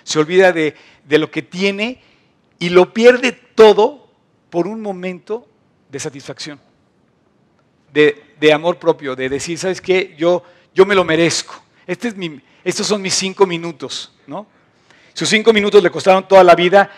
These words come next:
Sus cinco minutos a Sansón le costaron mucho. Él dejó de ver lo importante y finalmente perdió los ojos.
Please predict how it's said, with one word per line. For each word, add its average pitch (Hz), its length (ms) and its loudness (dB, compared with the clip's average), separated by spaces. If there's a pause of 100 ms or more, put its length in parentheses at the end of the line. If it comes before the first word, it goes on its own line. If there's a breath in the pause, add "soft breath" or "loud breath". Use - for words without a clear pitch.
(220 loud breath)
Sus 180 180 -6
cinco 254 240 -4
minutos 220 320 0
a 185 80 -2
Sansón 185 540 -4
le 147 140 -6
costaron 185 480 -4
mucho. 214 360 -10 (540)
Él 180 140 -4
dejó 220 260 4
de 214 140 6
ver 170 480 2 (920)
lo 147 220 6
importante 175 960 -2 (340)
y 131 80 -18
finalmente 160 420 -8
perdió 139 340 -8
los 135 180 -10
ojos. 135 240 -14